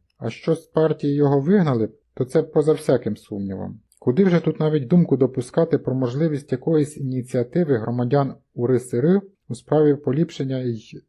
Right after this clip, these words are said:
зміни форм співіснування соціалістичних республік, про можливість публічного обговорення таких питань, про можливість теоретичного розроблення, і сліду цього в нашому житті немає. Щодо цього у нас цілковито перекручено Леніна,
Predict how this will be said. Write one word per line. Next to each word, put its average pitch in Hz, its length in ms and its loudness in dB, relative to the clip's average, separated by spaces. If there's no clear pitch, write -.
зміни 127 460 -4
форм 131 400 -2
співіснування 131 760 -4
соціалістичних 123 840 -6
республік, 127 560 -4
про - 140 -2
можливість 135 600 -2
публічного 135 580 -4
обговорення 127 580 0
таких - 360 -10
питань, 101 420 -4
про 120 120 2
можливість 135 520 0
теоретичного 139 680 -4
розроблення, 107 720 -2
і 117 100 -8
сліду 156 380 0
цього 143 360 0
в 123 80 -6
нашому 131 440 -2
житті 120 280 -4
немає. 95 460 0
Щодо 147 320 -2
цього 190 260 2
у 139 80 0
нас 170 260 0
цілковито 143 720 -2
перекручено 139 580 -2
Леніна, 98 420 0